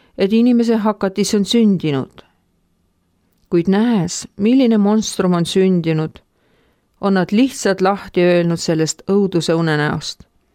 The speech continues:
Ja mis sa teed, kui sünnib vesipeaga debiilne, ühe silmaga olend? Kardetakse ühiskonna suhtumist. Inimesed arvavad,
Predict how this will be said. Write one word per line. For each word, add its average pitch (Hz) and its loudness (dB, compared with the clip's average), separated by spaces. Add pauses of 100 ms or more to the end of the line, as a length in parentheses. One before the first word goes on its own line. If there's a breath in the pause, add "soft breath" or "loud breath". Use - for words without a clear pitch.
(460)
Ja 180 0
mis 214 0
sa 196 0
teed, 208 0 (420)
kui 185 0
sünnib 202 0
vesipeaga 175 0
debiilne, 170 0 (720)
ühe 202 2
silmaga 180 0
olend? 180 -2 (1040)
Kardetakse 226 -2
ühiskonna 190 -2
suhtumist. - -6 (1040)
Inimesed 247 2
arvavad, 214 0